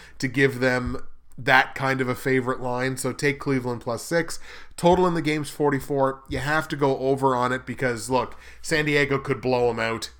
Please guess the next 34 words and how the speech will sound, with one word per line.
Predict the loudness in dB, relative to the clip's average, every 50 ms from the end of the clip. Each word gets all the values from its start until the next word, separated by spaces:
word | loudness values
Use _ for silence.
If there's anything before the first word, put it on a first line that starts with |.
| -20 -20 -20 -20 -20 -18 -10
Cleveland | -2 2 2 2 4 2 0 -2
sucks. | -2 -4 -4 -2 0 -2 -2 -2 -4 -6 -6 -6 -6 -8 -12 -10 -6
Like, | -4 -4 -2 0
they're | 0 0
just, | 0 -2 -4 -2 -2
they're | -2 -2
just | 0 -2 -4 -6
not | -6 -4 0 2 2 2 2 2
a |
good | 0 -2 -4 -4
football | -4 -4 -6 -4 -2 -2 -4 -4
team. | -4 -6 -8 -8 -10 -16 -20 -18 -16
They | -10
can't | -2 0 0 2 2
play | 2 0 0
defense | 0 0 -2 -2 -2 -2 -2 -2 -2
worth | -4 -4 -4
a | -4
dime. | -2 -2 -2 0 -2 -2 -4 -6 -12 -18 -20 -20 -10
So | -6 -6 -2
take | 0 0 0 0
the | 0 -2
over | 0 2 2 2 0
forty-four, | -2 -2 0 0 0 0 -2 -2 0 2 2 2 2 0 -4 -12 -18 -18 -12 -4
but | 0 2
I | 4
like | 4 4 2 0 -2
Cleveland | 0 2 4 4 4 4 0 -2 -2
plus | 0 0 0 0 -2
six, | -2 0 2 2 2 0 -2 -8 -12 -12 -16 -18 -18 -14
and | -12 -10 -10 -10 -4 2
God | 4 8 8 8 8 6
help | 4 4 4 4 2 0
me, | -2 -4 -2 -4 -6